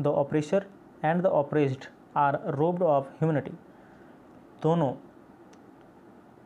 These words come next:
ऑपरेसर भी, ऑपरेस्ड भी, यानी अत्याचारी भी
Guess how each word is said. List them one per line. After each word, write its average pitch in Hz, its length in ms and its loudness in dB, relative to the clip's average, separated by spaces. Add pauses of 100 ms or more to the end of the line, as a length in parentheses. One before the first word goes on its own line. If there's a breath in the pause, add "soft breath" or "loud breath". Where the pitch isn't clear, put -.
(440)
ऑपरेसर 143 500 2
भी, 196 200 2 (960)
ऑपरेस्ड 151 460 2
भी, 120 140 0
यानी 143 340 -2
अत्याचारी 143 680 0
भी 180 160 2